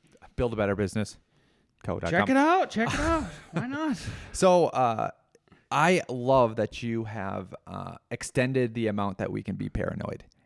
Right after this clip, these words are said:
Speaker 1: And I think that's a good thing
Speaker 2: Mm-hmm.
Speaker 1: because the twenty twenty-four to twenty twenty-eight, uh,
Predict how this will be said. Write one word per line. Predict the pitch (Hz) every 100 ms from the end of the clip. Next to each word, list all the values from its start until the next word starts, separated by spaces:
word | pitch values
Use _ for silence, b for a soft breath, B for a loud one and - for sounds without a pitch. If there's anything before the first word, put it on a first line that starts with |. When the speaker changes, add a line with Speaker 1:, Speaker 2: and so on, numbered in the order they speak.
| _
Speaker 1:
And | 107
I | 110
think | 120
that's | 110 101
a | 98
good | 101 92
thing | - - - -
Speaker 2:
Mm-hmm. | 123 127 233 -
Speaker 1:
because | 131 123 127 113 104 -
the | - 104
twenty | 139 143
twenty-four | 147 135 131 127 120
to |
twenty | 110 120 120
twenty-eight, | 120 110 104 107 104 - - - _
uh, | 101 101 95 90